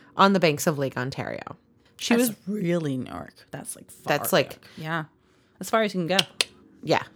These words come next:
Speaker 1: like, Niagara Falls-ish,
Speaker 2: Yeah.
Speaker 1: south.
Speaker 2: Oh, so pretty.
Speaker 1: Southwest a bit from there.
Speaker 2: Mm-hmm.
Speaker 1: So, she was the youngest of seven children, born into what at the time was a quite unconventional family.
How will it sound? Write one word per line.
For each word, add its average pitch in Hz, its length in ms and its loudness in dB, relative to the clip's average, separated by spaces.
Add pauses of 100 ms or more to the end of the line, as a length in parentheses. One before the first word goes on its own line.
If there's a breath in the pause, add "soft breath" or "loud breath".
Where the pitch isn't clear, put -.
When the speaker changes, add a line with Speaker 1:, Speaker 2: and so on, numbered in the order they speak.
(120)
Speaker 1:
like, 147 220 -2
Niagara 131 380 -6
Falls-ish, 170 1000 2
Speaker 2:
Yeah. 208 320 0
Speaker 1:
south. 147 340 2
Speaker 2:
Oh, 311 320 0
so - 120 -8
pretty. 170 320 -10 (960 soft breath)
Speaker 1:
Southwest 160 500 0
a 165 40 -4
bit 160 180 -2
from 175 140 0
there. 156 160 0
Speaker 2:
Mm-hmm. 185 180 -2 (380)
Speaker 1:
So, 143 400 0 (420 soft breath)
she - 160 0
was 320 120 2
the 311 80 2
youngest 214 360 4
of 160 80 -4
seven 160 320 2
children, - 420 -4 (360 loud breath)
born 330 260 4
into 220 540 4
what 151 160 2
at 190 80 0
the - 80 -2
time 156 320 -4 (260)
was 240 200 2
a 208 60 0
quite - 380 -4 (100)
unconventional 147 760 0
family. 95 500 -6